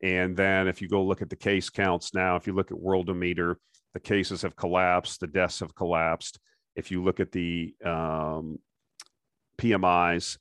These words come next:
and I S Ms and things like that, the economy's roaring back already, uh, in India. And so I suspect the same thing will happen in these other countries.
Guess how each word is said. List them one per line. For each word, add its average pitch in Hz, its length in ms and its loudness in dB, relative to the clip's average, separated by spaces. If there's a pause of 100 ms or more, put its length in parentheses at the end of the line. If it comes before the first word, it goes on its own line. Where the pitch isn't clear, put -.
and 85 160 -6
I 92 200 0
S 82 180 -4
Ms 85 320 -2
and 82 80 -14
things 92 220 -2
like 85 180 0
that, 82 280 2 (120)
the 92 100 -8
economy's 87 480 -2
roaring 87 380 2
back 85 320 2
already, 85 500 -2 (380)
uh, 78 520 2 (240)
in 82 220 -4
India. 78 520 -4 (480)
And 92 140 -2
so 127 140 4
I 127 120 8
suspect - 420 0
the 98 60 -8
same 107 320 2
thing 101 340 2
will 90 120 0
happen 95 440 2
in 90 100 0
these 85 180 -6
other 117 200 2
countries. 107 720 0